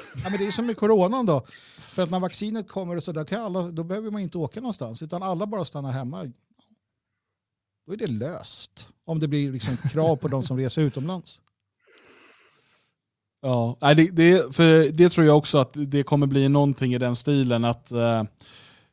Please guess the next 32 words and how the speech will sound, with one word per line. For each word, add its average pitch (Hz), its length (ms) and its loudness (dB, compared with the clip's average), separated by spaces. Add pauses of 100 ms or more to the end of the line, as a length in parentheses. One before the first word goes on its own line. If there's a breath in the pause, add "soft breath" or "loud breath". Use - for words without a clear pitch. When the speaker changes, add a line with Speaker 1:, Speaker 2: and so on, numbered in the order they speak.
Speaker 2:
kanske 160 300 4
att 151 260 2
vissa 147 220 2
länder 160 440 2
inför 110 720 0 (180)
liksom 120 220 -4
inreseförbud 117 1160 -2
om 110 180 -4
du 110 100 -2
inte 104 240 -6
kan 110 160 -6
visa 104 220 -4
upp 101 100 -10
att 104 100 -10
du 107 120 -4
är - 40 -4
vaccinerad. 113 680 -6 (520)
Eh, 117 220 -2
idag 143 360 4
så 170 80 -2
är 156 40 4
det 143 60 4
ju 135 80 2
så 120 160 0
att 113 120 -2
när 120 120 0
du 117 120 0
reser 120 220 -2
in 117 140 -2
i 117 40 -6
Tyskland 117 600 -4
så 104 300 -8